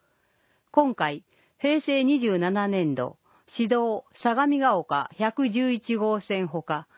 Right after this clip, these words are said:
排水管敷設替え工事を施工した株式会社織本設備座間支店、小松原二丁目を表彰しました。なお、平成二十四年の同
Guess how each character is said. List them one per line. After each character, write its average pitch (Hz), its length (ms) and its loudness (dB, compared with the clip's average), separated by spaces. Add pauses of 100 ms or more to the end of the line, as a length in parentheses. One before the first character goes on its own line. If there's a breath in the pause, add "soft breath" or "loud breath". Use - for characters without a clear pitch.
(300 soft breath)
排 254 240 2
水 254 260 -2
管 214 320 0
敷 - 80 -18
設 277 240 0
替 240 220 0
え 226 40 -6
工 233 260 0
事 156 140 -4
を 143 120 0
施 165 160 -4
工 160 240 -2
し - 120 -20
た 147 200 -6 (340 soft breath)
株 247 280 2
式 254 260 -2
会 208 220 0
社 - 340 -6
織 202 280 2
本 269 280 2
設 196 320 -6
備 131 280 -8
座 175 160 0
間 220 160 -2
支 - 180 -18
店、 143 240 -6 (460)
小 214 120 0
松 233 240 2
原 143 240 -2
二 147 180 -2
丁 160 300 -2
目 147 220 -2 (140)
を 185 80 0
表 180 180 -2
彰 170 280 -2
し - 160 -6
ま 135 120 -4
し - 120 -20
た。 - 180 -12 (800)
な 175 180 0
お、 147 120 -8 (300 soft breath)
平 277 200 0
成 285 220 2
二 277 180 4
十 220 200 2
四 180 180 2
年 208 280 0
の 175 340 -2
同 208 380 2